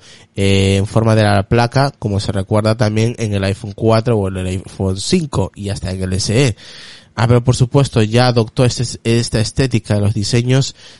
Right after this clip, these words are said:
de los modelos actuales, como el iPad Pro, por ejemplo, ¿no? Los, los, los que tenemos ahí actuales, ahí os he pasado una foto para que recordéis. Y aquí, por ejemplo, apuntamos, se rumorea de que Apple se está alejando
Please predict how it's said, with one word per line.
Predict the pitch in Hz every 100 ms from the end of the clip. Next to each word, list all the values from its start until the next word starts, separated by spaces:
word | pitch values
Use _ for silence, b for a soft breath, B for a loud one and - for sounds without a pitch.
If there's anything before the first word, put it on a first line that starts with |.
| -
de | 113
los | 101
modelos | 104 101 117 117
actuales, | 110 - 120 117 117
como | - 95
el | 92
iPad | 92 - 92
Pro, | - 117 98
por | 95
ejemplo, | - 113 113 98
¿no? | 90 127 156 101
Los, | 90 - -
los, | 95 90 87 87 -
los | 90 -
que | 90
tenemos | 98 104 98
ahí | 104
actuales, | 117 110
ahí | 101 101
os | 104
he |
pasado | 98 101 98
una | 95
foto | 110 110 127
para | 113
que | 98 110
recordéis. | 98 92 95 110 156 - B B B B B B B
Y | - 143
aquí, | 123 135 131
por | 139
ejemplo, | 123 127 131
apuntamos, | 123 107 98 87 82 95 -
se | - 123
rumorea | 131 127 143
de | 160
que | 156
Apple | 147 143 139
se | 123
está | 117 127
alejando | 127 117 139 131 113 117 165